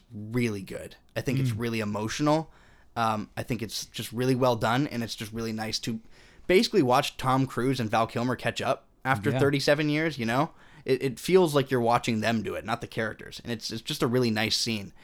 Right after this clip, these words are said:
Speaker 1: Uh,
Speaker 2: Mm-hmm.
Speaker 1: how do you feel about how they brought that character back? 'Cause he's kind of, for so many people, like, the big thing in Top Gun. I know
Speaker 2: Mm-hmm.
Speaker 1: a lot of people were like, "Yo, fuck this movie if he's not in it."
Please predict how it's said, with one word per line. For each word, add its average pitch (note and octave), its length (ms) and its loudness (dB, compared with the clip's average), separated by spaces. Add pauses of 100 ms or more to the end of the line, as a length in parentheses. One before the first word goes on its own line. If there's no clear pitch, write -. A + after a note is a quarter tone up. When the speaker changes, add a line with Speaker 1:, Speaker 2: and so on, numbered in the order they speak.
(160)
Speaker 1:
Uh, A2+ 140 2
Speaker 2:
Mm-hmm. A2 100 0
Speaker 1:
how B2+ 160 6
do F#3+ 60 6
you F#3+ 140 4
feel B2+ 340 0
about A2+ 280 -4 (180)
how C#3 200 2
they B2+ 120 4
brought A2+ 220 0
that A2+ 120 -4
character G#2+ 220 -8
back? F#2+ 240 -10
'Cause - 120 -4
he's A3+ 220 0
kind G#3+ 240 2
of, D3+ 160 -2 (360)
for D3 120 -2
so F3 240 4
many D#3+ 220 4
people, A2+ 480 -2 (400)
like, B2+ 140 -4
the B2 80 0
big A#2 560 0 (280)
thing B2+ 320 0
in - 80 -10
Top - 240 -8
Gun. - 260 -12
I B2+ 60 -2
know D#3 160 6
Speaker 2:
Mm-hmm. A#2 100 4
Speaker 1:
a - 20 0
lot B2+ 200 6
of A#2 80 -4
people B2 220 -2
were G#2 80 -6
like, G#2 200 -8
"Yo, G#2+ 200 -8
fuck - 240 -4
this - 160 -8
movie G#2 240 -8
if - 60 -16
he's G#2 180 -12
not G#2 160 -12
in G#2 100 -12
it." G#2 100 -16